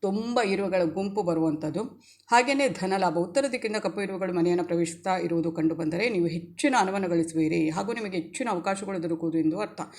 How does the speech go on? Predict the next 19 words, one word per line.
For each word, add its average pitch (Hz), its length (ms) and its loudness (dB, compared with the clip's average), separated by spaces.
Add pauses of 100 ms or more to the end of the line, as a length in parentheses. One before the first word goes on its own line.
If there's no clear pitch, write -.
(280)
ಮತ್ತು 214 180 2
ನಿಮ್ಮ 262 140 0 (100)
ಹಣಕಾಸಿನ 214 580 0
ಸಮಸ್ಯೆಗಳೆಲ್ಲ 185 680 0 (100)
ಪರಿಹಾರ 165 380 0
ಆಗುತ್ತೆ 165 540 -2 (420)
ಅಂತಲೂ 175 340 2
ಅರ್ಥ 185 220 -2
ಮಾಡಿಕೊಳ್ಳಿ. 160 440 0
ಹಾಗೆ 233 320 2
ದಕ್ಷಿಣ 233 320 -2
ದಿಕ್ಕಿನಿಂದ 202 360 -2
ಕಪ್ಪು 185 300 -4
ಇರುವೆಗಳ 170 320 0
ಆಗಮನ 160 320 2 (140)
ಮನೆಗೆ 170 280 4
ಶುಭವನ್ನು 185 540 -2
ಉಂಟು 160 240 4
ಮಾಡುವುದು. 151 560 0